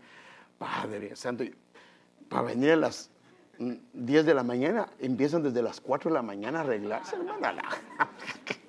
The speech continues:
Y algunas desde la noche se quedan con todas las cosas que,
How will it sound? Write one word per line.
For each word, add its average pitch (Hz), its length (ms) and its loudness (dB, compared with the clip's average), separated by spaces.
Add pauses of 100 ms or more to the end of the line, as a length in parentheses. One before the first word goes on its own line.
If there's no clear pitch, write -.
(2750)
Y - 140 4
algunas 151 760 4
desde 139 300 2
la 131 120 0
noche 226 320 0
se 156 160 0
quedan 208 260 -2
con 135 300 2
todas 190 220 4
las 127 160 2
cosas 196 300 0
que, 120 260 0